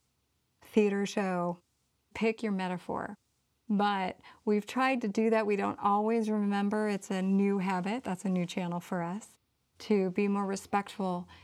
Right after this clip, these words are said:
and honor just how multidimensional, that's another way of describing channels, is dimensions, how multidimensional our world is, and the dimension that you're sitting in might be very different than the dimension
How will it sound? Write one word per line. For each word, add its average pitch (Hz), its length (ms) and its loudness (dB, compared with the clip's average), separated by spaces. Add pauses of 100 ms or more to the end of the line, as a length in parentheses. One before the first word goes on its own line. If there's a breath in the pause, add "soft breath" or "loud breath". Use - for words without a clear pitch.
(240 loud breath)
and 202 200 0 (100)
honor 202 400 0
just 175 200 -6
how 185 220 -2
multidimensional, 190 1400 -2
that's - 220 -10
another 185 240 -4
way 180 180 -4
of 180 60 -8
describing 180 540 -6
channels, 180 500 -8
is 196 100 -10
dimensions, 190 920 -4 (460 loud breath)
how 220 180 -2
multidimensional 226 1080 -2
our 190 200 -2
world 202 400 -2
is, 185 400 -4
and 196 120 -2
the 196 60 -2
dimension 208 520 -2
that 196 140 -2
you're 247 200 0
sitting 269 360 0
in 175 300 -4 (320 loud breath)
might 214 180 -4
be 220 120 0
very 208 460 -2
different 226 400 -6
than 202 120 -4
the 196 160 -4
dimension 202 640 -6